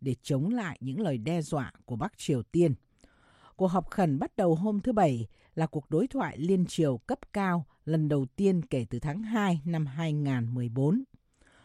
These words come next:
Một cuộc họp khẩn để ứng phó với một vụ khủng hoảng do vũ lực gây ra, nêu bật một mô thức của hoạt động ngoại giao mà hai nhà lãnh đạo Bắc Triều Tiên trước đây là ông Kim Il-sung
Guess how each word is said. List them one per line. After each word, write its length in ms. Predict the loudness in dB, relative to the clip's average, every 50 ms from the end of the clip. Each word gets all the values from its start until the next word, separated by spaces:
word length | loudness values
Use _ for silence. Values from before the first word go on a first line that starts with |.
| _ _ _
Một 160 | -2 -2 0
cuộc 180 | 0 0 0 0
họp 240 | -2 -4 -6 -6 -8
khẩn 380 | -2 2 2 4 4 4 2
để 80 | 0 -2
ứng 200 | -2 0 0 -2 -2
phó 400 | -2 -2 -2 0 0 0 0 -2 -2
với 120 | -2 -2
một 200 | 0 0 -2 -2
vụ 200 | -2 -2 -2 -2
khủng 300 | -4 -2 -2 0 0 0
hoảng 340 | 0 0 0 -2 -2 -2 -4 -8 -10 -16 _ _ _
do 180 | -2 -2 0 0
vũ 180 | 0 -2 -2
lực 260 | 0 0 -2 -2 -2 -2
gây 220 | 0 2 2 2
ra, 380 | 0 0 0 0 0 -2 -4 -6 _ _ _ _ _ _ _ 2
nêu 180 | 4 4 6 4
bật 240 | 4 4 2 2 0 _ _ -8
một 180 | -6 -4 -2
mô 220 | 0 0 0 0 0
thức 240 | 0 -2 -2 -2 _ _ _ _ _ _
của 200 | -4 -4 -2 -2 -4 -6 -6
hoạt 220 | -6 -6 -6 -4 -4
động 160 | -4 -4 -4 -4
ngoại 260 | -4 -4 -4 -6 -4
giao 360 | -4 -2 0 0 0 -2 -4 -6 _ -20 -20 _ -6
mà 120 | -4 -4
hai 180 | -2 0 0 0
nhà 180 | 0 0 0 -2
lãnh 240 | -2 -4 -4 -4
đạo 220 | -4 -4 -6 -6 -8 -10
Bắc 140 | -10 -12 -12
Triều 220 | -6 -2 -2 -2 -2
Tiên 320 | -2 -2 0 0 0 0
trước 260 | -2 -4 -6 -6 _
đây 280 | 0 2 2 2 0 -2 -4 -12 -20 -12 -6
là 120 | -4 -2
ông 140 | 0 0 0
Kim 280 | 0 0 0 0 0 -2 -2
Il-sung 560 | -2 -2 -2 -2 -4 -4 -2 0 0 0